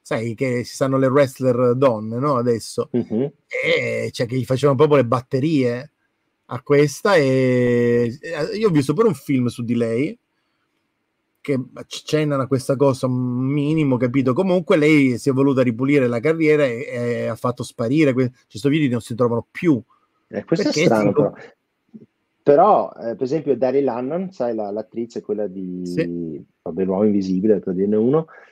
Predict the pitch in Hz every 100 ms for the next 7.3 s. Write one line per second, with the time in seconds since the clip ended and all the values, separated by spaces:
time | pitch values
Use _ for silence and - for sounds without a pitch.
0 | _ - 117 117 135 175 180 131 120 113
1 | 113 107 123 123 135 143 139 123 139 139
2 | 165 180 143 127 135 165 151 156 151 156
3 | 156 170 175 160 139 131 127 120 120 120
4 | 127 110 - 131 135 135 127 117 123 131
5 | 120 120 120 127 120 113 123 123 127 131
6 | 127 123 120 120 120 120 120 113 113 110
7 | 110 110